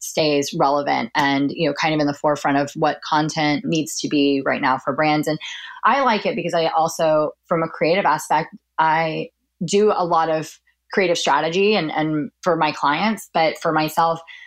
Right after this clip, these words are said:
I'm able to take ideas and concepts to brands and say, you know, "I'd like to do this. Do you wanna partner with me on it?"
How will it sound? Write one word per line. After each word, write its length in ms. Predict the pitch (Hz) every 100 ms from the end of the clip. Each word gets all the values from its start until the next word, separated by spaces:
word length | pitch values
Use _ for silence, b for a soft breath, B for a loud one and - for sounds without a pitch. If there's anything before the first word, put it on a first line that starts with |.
| B 185
I'm 100 | 180
able 220 | 170 170
to 100 | 160 -
take 180 | 180 - 160
ideas 340 | 151 156 156
and 120 | 156
concepts 580 | - 151 151 - 143 - -
to 140 | 175
brands 380 | 151 151 151 147
and 180 | 151 143
say, 440 | 151 147 143 143
you 80 | 180
know, 180 | 165 160 -
"I'd 140 | 190
like 200 | 170 175
to 80 | 202
do 120 | 220
this. 200 | 214 220
Do 100 | -
you 60 | 175
wanna 140 | 156 143
partner 280 | - 127
with 140 | 123 -
me 120 | 110
on 120 | 73
it?" 60 | 85